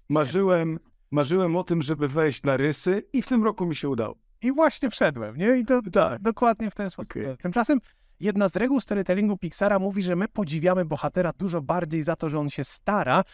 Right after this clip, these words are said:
Speaker 2: niż za to, za to, że my się, mu się udało. E, a w tych opowieściach typu Nędzny P R całe to staranie jest wykastrowane, dlatego że, no, ktoś z zarządu może powiedzieć: "Ej, ale to pokazuje naszą firmę jako słabą", nie?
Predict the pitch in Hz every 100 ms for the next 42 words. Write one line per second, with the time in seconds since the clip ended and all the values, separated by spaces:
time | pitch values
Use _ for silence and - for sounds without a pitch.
0 | - 175 147 165 165 147 165 156 135 135
1 | - - 139 143 - 131 123 92 82 _
2 | _ _ _ - 135 131 131 127 - -
3 | - 190 196 190 226 302 262 - 190 185
4 | 175 156 165 - 302 139 160 - - 202
5 | 196 196 - - 156 208 202 123 180 -
6 | _ 190 151 151 - 175 - - 160 226
7 | 294 127 208 - _ 165 190 196 214 208
8 | - 214 208 208 _ _ - 190 180 -
9 | 190 156 147 160 165 170 165 160 147 147
10 | 143 131 127 127 123 120 - 117 113 113
11 | 107 104 104 95 87 82 92 - 87 85
12 | 85 _ _ _ - 156